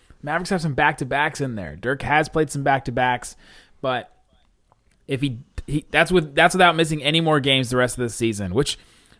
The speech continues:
he probably won't. If this is his last season, he's probably gonna try to play all the rest of these games, right? He's not just gonna to sit out for load management <laughs> because, <laughs> you know what I mean? This, this is it. What, what's he, what's he holding it out for? Unless,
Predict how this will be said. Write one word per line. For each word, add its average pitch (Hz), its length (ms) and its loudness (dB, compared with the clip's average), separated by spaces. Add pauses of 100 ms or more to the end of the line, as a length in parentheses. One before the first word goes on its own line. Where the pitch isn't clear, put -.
(280)
he 269 160 4
probably 185 300 6
won't. 131 240 0
If 240 80 -4
this 277 160 2
is 277 60 0
his 175 140 4
last 139 280 4
season, 147 240 -2
he's 147 140 -6
probably 170 200 6
gonna 131 140 -2
try 123 240 2
to 107 60 0
play 113 280 -2
all 117 160 2
the 113 100 -4
rest 110 160 -4
of - 40 -12
these 98 180 -8
games, 110 360 -6
right? 107 220 -4
He's 107 140 -12
not 117 200 -10
just 113 160 -12
gonna 101 240 -10 (460)
to 113 100 -8
sit 117 280 -4
out 117 360 -2
for 98 160 -6
load 117 340 0
management 110 600 -8 (200)
<laughs> 214 220 0
because, 139 560 -2 (340)
<laughs> - 340 -20
you 156 100 -8
know 156 100 -2
what 135 60 -2
I 147 40 -2
mean? 160 280 0
This, 143 100 -6
this 143 100 -10
is 131 240 -8
it. 156 300 2
What, 139 180 -2
what's 139 160 -2
he, 147 220 2
what's 143 220 -2
he 123 260 -4 (340)
holding 147 280 0
it 135 60 0
out 135 220 2
for? 143 260 2
Unless, 107 680 -10